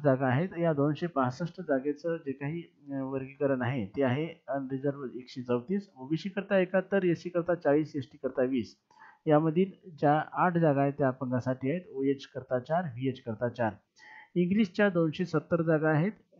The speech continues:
या दोनशे सत्तर जागांपैकी एकशे छत्तीस जागा ह्या अनरिझर्व्ह आहेत, ओबीसी करता बहात्तर आहे, एससी करता चाळीस, एसटी करता एकवीस.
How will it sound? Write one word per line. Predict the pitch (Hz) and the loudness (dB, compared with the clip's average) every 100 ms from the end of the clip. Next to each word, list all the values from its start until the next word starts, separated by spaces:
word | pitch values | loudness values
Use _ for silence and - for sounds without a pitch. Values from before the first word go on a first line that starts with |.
| 151 | -2
या | 147 | 0
दोनशे | 139 151 165 180 | 2 0 -2 -6
सत्तर | 165 165 | -6 -4
जागांपैकी | 165 143 135 143 160 139 110 92 | -2 0 0 0 -4 -2 -2 -2
एकशे | 147 - | -4 -6
छत्तीस | 170 147 143 - 170 | -8 -10 -12 -6 -4
जागा | 165 156 151 127 110 - - | -2 0 2 2 0 -4 -8
ह्या | 143 110 | -4 0
अनरिझर्व्ह | 147 147 147 147 170 147 | 0 2 2 2 0 0
आहेत, | 143 180 - - | 0 -2 -6 -8
ओबीसी | 131 156 151 | -4 -2 -2
करता | 175 160 156 156 | -4 -4 -2 -2
बहात्तर | 127 127 - 151 | 0 -2 -2 -2
आहे, | 151 170 | -2 0
एससी | 143 131 143 | -2 -4 -6
करता | 143 127 139 | -4 -2 -4
चाळीस, | 139 147 120 113 | -2 0 -2 -2
एसटी | 131 127 139 | -6 -6 -10
करता | 123 117 120 | -8 -2 -2
एकवीस. | 110 110 113 107 | -2 -4 -6 -8